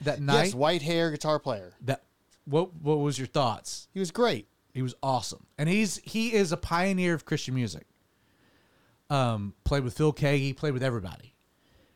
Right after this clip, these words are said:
Speaker 1: And, uh, he did that song that sounded like Leonard Cohen.
Speaker 2: Yes.
Speaker 1: That was awesome. So remember we were, we were hanging out, and, um, and I told him, I was like, "Hey, anytime you're coming through town,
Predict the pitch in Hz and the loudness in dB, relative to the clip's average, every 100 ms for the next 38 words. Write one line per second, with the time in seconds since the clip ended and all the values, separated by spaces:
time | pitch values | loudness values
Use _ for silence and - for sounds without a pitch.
0 | _ 131 123 123 127 123 165 165 170 160 | _ -2 0 2 0 0 2 2 2 0
1 | - - 143 156 135 - 143 143 135 - | 0 0 2 2 -2 0 0 2 0 0
2 | 127 139 135 127 123 131 147 156 - - | 0 0 -2 0 2 2 0 -4 -10 -8
3 | 143 185 92 - - - 131 120 - 120 | 0 0 0 -8 -8 -4 -2 -2 2 2
4 | 107 - 156 156 - _ _ _ _ _ | 2 2 0 0 -6 _ _ _ _ _
5 | _ _ - - - 208 233 269 226 214 | _ _ -20 -14 0 4 4 6 6 6
6 | 190 175 180 156 170 170 151 160 139 135 | 4 6 4 6 4 2 4 4 4 2
7 | - - 135 127 123 131 127 120 127 139 | -4 -4 0 0 0 0 0 0 0 -2
8 | - 233 220 147 127 123 214 190 196 294 | 2 2 4 2 0 -2 -2 0 -2 -2
9 | 277 240 175 214 185 151 131 - 139 101 | 0 0 0 0 0 0 -6 -4 -2 -4
10 | 92 | -6